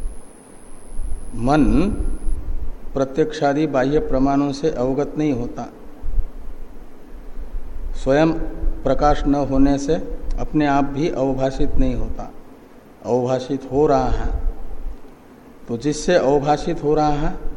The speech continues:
वह भी फिर मन के अवभाषक के रूप में अवभाषित हो रहा है,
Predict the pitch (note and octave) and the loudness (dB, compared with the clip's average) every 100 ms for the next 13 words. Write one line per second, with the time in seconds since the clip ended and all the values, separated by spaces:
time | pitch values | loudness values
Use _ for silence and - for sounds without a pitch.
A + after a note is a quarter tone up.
0 | - - - - - A2 C#3 D3+ F3 E3 | -4 -6 -6 -6 -6 -2 0 4 6 6
1 | E3+ D#3+ - B2 C#3 - - - - - | 4 0 0 2 4 4 2 2 4 4
2 | - - - - A#2 C#3 D3 D3+ D#3+ - | 4 2 2 6 6 6 4 2 2 2
3 | A#2+ C#3 B2+ B2+ C3 E3 E3 D3+ C#3+ C3 | 0 0 2 0 2 -2 -2 0 0 2
4 | B2+ A#2+ A2 C#3+ G3+ - - - - - | -2 -2 -2 -2 -2 -10 -14 -16 -18 -14
5 | A#2 C3+ B2+ B2+ A#2+ B2 G#2+ F#2+ - - | -2 0 2 -2 -4 -6 -2 0 0 0
6 | - | 0